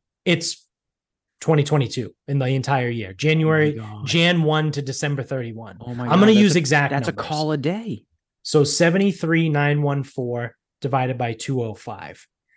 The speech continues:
Speaker 1: That's three hundred and sixty point five.
Speaker 2: That's a call a day.
Speaker 1: That's three hundred and sixty-one calls
Speaker 2: Per person.
Speaker 1: per person.
Speaker 2: That is
Speaker 1: So of
Speaker 2: every day
Speaker 1: all of the
Speaker 2: for a
Speaker 1: people
Speaker 2: year.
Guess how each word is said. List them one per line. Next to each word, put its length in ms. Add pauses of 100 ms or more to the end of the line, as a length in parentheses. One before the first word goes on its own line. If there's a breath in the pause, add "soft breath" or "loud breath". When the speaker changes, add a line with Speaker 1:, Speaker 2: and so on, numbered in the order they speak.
(380)
Speaker 1:
That's 520
three 360
hundred 360
and 100
sixty 440
point 340
five. 400 (480)
Speaker 2:
That's 180
a 60
call 300
a 40
day. 320 (580)
Speaker 1:
That's 220
three 300
hundred 300
and 100
sixty-one 800
calls 760 (760)
Speaker 2:
Per 160
person. 340
Speaker 1:
per 120
person. 380 (2000)
Speaker 2:
That 100
is 60
Speaker 1:
So 140
of 100
Speaker 2:
every 200
day 420
Speaker 1:
all 360
of 120
the 80
Speaker 2:
for 180
a 40
Speaker 1:
people 180
Speaker 2:
year. 80